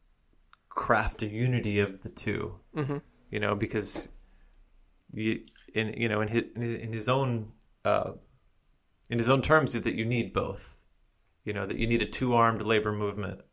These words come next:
Speaker 1: one of direct action, of, of economic mobilization, of strikes and, and armed, and the, and the arming of the class and the seizure of the productive apparatus of society. And on the other hand, you need the political action wing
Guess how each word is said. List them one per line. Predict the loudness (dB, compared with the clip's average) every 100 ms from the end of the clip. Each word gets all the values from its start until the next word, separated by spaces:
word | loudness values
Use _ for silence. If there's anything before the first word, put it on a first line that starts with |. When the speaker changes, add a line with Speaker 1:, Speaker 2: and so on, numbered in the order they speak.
| _
Speaker 1:
one | -4 -2 -2
of | -4 -4
direct | 0 0 2
action, | 2 2 -2 -10 -8
of, | -8 -8 -12 -10
of | -4
economic | -2 0 0 0 -2 -6
mobilization, | -4 -2 -2 -2 -4 -6 -8
of | -6
strikes | -2 -2 -2 -8
and, | -8 -10 -14 _ -20 _ _ _
and | 0 6
armed, | 8 8 4
and | 0 0
the, | -2
and | 0
the | 4
arming | 6 4 2 -4
of | -4
the |
class | -4 -2 -2 -4 -6
and | -8
the | -6
seizure | -4 -4 -4 -4
of | -4 -6
the | -6 -6 -8 -14 _ _ _ -6
productive | -2 -2 -4 -12 -12 -2
apparatus | 0 2 2 2 -2
of | -6 -8
society. | -2 2 2 0 -6 -12 -18 -14 -2
And | 0 4
on | 4 4
the | 2
other | 4 2
hand, | 0 -4 -6 -10 -14 -8
you | -6 -4
need | -4 -4
the | 0
political | 2 2 2 4
action | 4 4 -2 -4
wing | -2 -4 -4